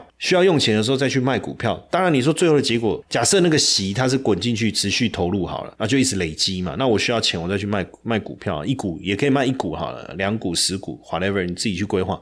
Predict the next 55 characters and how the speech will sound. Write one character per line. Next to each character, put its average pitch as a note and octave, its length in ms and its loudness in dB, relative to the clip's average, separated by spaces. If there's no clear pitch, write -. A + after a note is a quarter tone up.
但 G#3+ 120 4
我 F#3 100 4
总 F#2+ 180 0
觉 A2 140 0
得 G#2+ 80 2
在 C3+ 100 0
流 G#2 180 2
程 F#2+ 200 -4
上， G#2+ 260 -2
整 A2 100 0
个 G#2+ 120 2
感 E2 200 -4
受 F#2+ 300 0
其 - 160 -4
实， F2 380 -2
呃， D#2 380 -2
还， F#2 500 0
还 G#2+ 260 0
是， G#2 580 0
还 G#2 220 -2
是 A#2 140 -2
不 B2 240 2
一 F#2+ 180 -6
样 F#2+ 240 -2
的 C2+ 140 -6
啊， D2 260 -4
还 - 180 -2
是 G2+ 120 -2
不 B2 160 2
一 F#2+ 80 0
样 G2 220 0
的。 C#2+ 220 -6
那 D3 140 0
当 D#3+ 220 0
然 C3 140 2
我， G#2+ 120 2
我， G#2+ 200 0
我 G#2+ 180 0
觉 B2 180 2
得 C3 260 4
只 G#2+ 240 2
要 C3+ 340 2
这 D#3 100 2
个 A#2+ 220 4
里 G#2+ 140 2
面 C3+ 160 4
的 A2+ 80 4
成 G#2+ 220 2
分 A#2+ 160 2
股， F2+ 260 -4
它 B2 220 -2
相 B2+ 260 0
对 C3 140 4
来 G2+ 140 2
讲 F#2+ 200 0